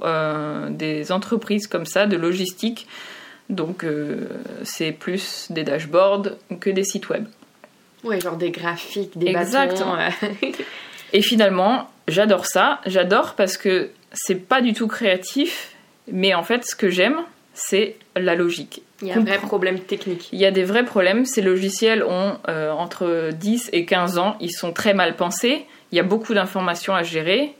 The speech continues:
Speaker 1: Ça n'a jamais été designé par aucun designer. C'est des développeurs qui les ont faits. Ils sont très fonctionnels, mais pas du tout ergonomiques. Euh, et l'expérience utilisateur, n'en parlons même pas.
Speaker 2: Pas
Speaker 1: Donc,
Speaker 2: user-friendly.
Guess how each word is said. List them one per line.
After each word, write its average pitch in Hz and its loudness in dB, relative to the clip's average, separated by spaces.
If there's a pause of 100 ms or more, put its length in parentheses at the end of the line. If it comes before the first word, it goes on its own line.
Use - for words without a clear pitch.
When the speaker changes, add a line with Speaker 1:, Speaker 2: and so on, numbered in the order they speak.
Speaker 1:
Ça - 0
n'a 170 2
jamais 208 4
été 220 2
designé 170 -2
par 160 -2
aucun 208 0
designer. 175 2
C'est 190 -10
des 156 -8
développeurs 180 0
qui - -12
les 165 -6
ont 147 -4
faits. 240 -4 (1120)
Ils 190 0
sont 165 -4
très 226 2
fonctionnels, 220 0
mais 185 0
pas 190 2
du 190 -6
tout 233 -4
ergonomiques. 208 2 (200)
Euh, 160 0
et 156 -2
l'expérience 156 -4
utilisateur, 170 -2
n'en 190 2
parlons 190 2
même 190 2
pas. - -2 (120)
Speaker 2:
Pas 175 -4
Speaker 1:
Donc, 226 4
Speaker 2:
user-friendly. 208 -4